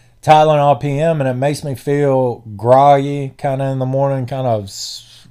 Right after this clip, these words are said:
I don't know, kinda foggy. And, uh, and so I was like, "Well, I wanna try something different." So, uh, I got some melatonin and was like, "I'll give this a whirl." And I read that was like, "You should take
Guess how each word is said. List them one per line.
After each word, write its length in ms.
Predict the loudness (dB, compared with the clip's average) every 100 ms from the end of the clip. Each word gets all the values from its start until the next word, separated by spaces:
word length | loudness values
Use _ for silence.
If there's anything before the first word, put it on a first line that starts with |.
| -20
I 160 | -10 -4
don't 180 | -4 -2
know, 400 | -4 -2 -4 -8
kinda 240 | -8 -8
foggy. 680 | -8 -4 -2 0 -2 -6 -8 -12 _ _ _ _ -8
And, 200 | -4 -2
uh, 500 | -2 0 0 -2 -6 -10 _ _ _ _ _ _ _ -12
and 180 | -8 -2
so 120 | 2
I 100 | 4
was 180 | 2 0
like, 180 | -2 0
"Well, 140 | 0
I 40 |
wanna 240 | 2 0 -2
try 220 | -4 -4
something 360 | -4 -6 -6 -2
different." 400 | -2 0 -4 -8 -16 -20 _ _
So, 300 | -8 -2 2
uh, 400 | 4 4 6 4 2
I 140 | -2
got 240 | 0 -2
some 180 | -4 -4
melatonin 880 | -2 0 0 0 0 0 -2 -6 -8
and 160 | -8 -6
was 160 | -2
like, 200 | -2 -2
"I'll 120 | -4
give 220 | -6 -6 -4
this 160 | -6
a 60 | -2
whirl." 320 | 0 2 0
And 120 | -2
I 60 | -2
read 300 | 0 0 0
that 120 | -4
was 200 | -4 -2
like, 200 | -4 -4
"You 140 | -8
should 260 | -8 -10 -8
take 440 | -4 -4 -4 -8